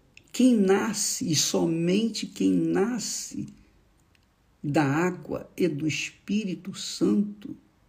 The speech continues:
é filho de Deus, e somente esse está vivendo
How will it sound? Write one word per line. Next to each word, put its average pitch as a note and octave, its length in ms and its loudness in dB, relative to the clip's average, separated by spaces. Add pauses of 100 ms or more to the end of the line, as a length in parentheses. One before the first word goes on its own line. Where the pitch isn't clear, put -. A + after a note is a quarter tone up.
(340)
é D#3+ 180 2
filho F3+ 600 -6
de D3 160 -4
Deus, C#3+ 460 2
e - 80 -2
somente G3+ 600 0
esse - 580 0 (1200)
está F3 600 0 (440)
vivendo D3 880 4